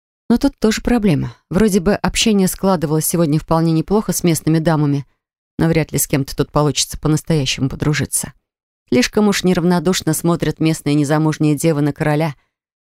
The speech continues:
Скорее всего, еще не привыкли к тому, что он теперь женат.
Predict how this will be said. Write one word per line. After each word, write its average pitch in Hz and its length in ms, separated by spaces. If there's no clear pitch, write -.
Скорее 262 340
всего, 226 300
еще 214 260
не 202 120
привыкли 202 420
к - 80
тому, 190 260
что - 200
он 180 160
теперь 180 320
женат. 185 440